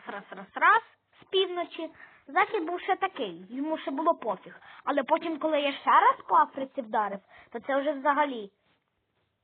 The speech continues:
Їм вже не пофіг, вже хтось лізе на мене після того. Ну, не дуже прям лізуть, ну щось, прямо якась нечисть до мене лізе.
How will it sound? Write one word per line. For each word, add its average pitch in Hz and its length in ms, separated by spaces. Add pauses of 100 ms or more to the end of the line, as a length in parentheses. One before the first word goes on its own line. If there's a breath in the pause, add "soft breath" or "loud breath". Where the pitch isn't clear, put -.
Їм 240 220
вже 254 160
не 294 120
пофіг, 202 480
вже 214 160
хтось - 340
лізе 220 300
на 208 120
мене 196 260
після 196 320
того. 190 360 (1200 soft breath)
Ну, 262 300
не 294 180
дуже 277 300
прям 240 320
лізуть, 294 400
ну 240 160
щось, - 500 (360)
прямо 247 460
якась 262 420
нечисть 240 460
до 208 100
мене 220 320
лізе. 214 460